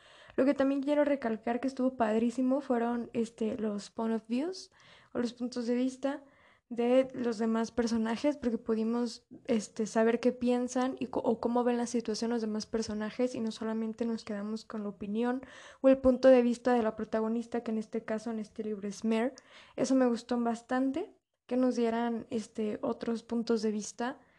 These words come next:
de los demás, este, personajes. Eso sí hay que re-, resaltarlo, esto es súper padre. Pero sinceramente me dio un poco de miedo, eh, leer el cuarto del, el cuarto libro, Tormenta de Guerra, porque tengo miedo de quién pueda morir,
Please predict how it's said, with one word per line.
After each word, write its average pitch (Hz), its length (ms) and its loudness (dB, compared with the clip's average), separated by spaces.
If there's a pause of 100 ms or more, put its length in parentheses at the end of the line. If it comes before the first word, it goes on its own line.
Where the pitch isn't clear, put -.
(300)
de 233 160 2
los 233 180 2
demás, 220 600 -4
este, 208 560 -8 (220)
personajes. 220 600 -6
Eso 214 220 -8
sí 226 140 -4
hay 214 80 -2
que 226 140 -2
re-, 220 200 -4 (180)
resaltarlo, 214 680 -2
esto 233 180 -4
es - 80 -6
súper - 380 -4
padre. - 360 4 (440)
Pero 262 160 12
sinceramente 277 680 2
me 294 140 4
dio 269 100 8
un 269 80 4
poco 277 260 4
de 294 120 6
miedo, 240 520 0 (380)
eh, 233 260 2
leer 220 400 0
el 233 140 -2
cuarto 240 420 4
del, 226 200 0 (120)
el 233 120 -4
cuarto 240 280 4
libro, 240 360 6
Tormenta 226 480 2
de 214 100 2
Guerra, 220 360 2 (840)
porque 269 180 4
tengo 285 220 2
miedo 311 240 6
de 285 140 6
quién 262 220 4
pueda 254 200 6
morir, 226 440 -2